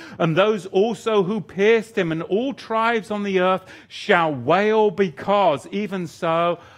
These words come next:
amen, they, amen." So,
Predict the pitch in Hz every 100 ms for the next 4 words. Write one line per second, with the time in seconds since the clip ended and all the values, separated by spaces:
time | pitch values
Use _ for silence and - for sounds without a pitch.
0 | _ - 147 147 151 147 139 147 160 170
1 | 170 165 151 151 - 98 127 131 135 135
2 | 135 - 127 127 131 131 127 143 147 139
3 | 117 - - _ - 202 202 143